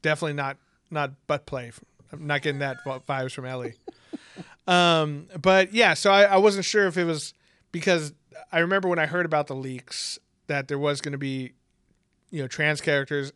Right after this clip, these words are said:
same sex, uh, relationships, that people were up in arms with that. I'm like, "Dude, who,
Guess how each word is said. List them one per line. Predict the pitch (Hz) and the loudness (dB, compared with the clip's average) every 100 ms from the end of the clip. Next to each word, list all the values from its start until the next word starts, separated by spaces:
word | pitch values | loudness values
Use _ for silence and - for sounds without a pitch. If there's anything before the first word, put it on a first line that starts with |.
| - | -12
same | - 151 143 | -2 -2 -2
sex, | 151 139 - - - - | -4 -4 -6 -10 -12 -6
uh, | 143 131 127 | -4 -4 -4
relationships, | 139 139 - 131 135 - _ _ - _ - | -4 -4 -6 -6 -6 -6 _ _ -20 _ 0
that | 156 | 0
people | 165 160 156 | 2 0 0
were | 151 | 2
up | 170 165 | 0 0
in | |
arms | 151 147 139 | 0 -2 -2
with | 135 | 0
that. | 151 147 | 2 2
I'm | 147 | 0
like, | 147 139 - | -4 -4 -8
"Dude, | 254 | -6
who, | 220 | -6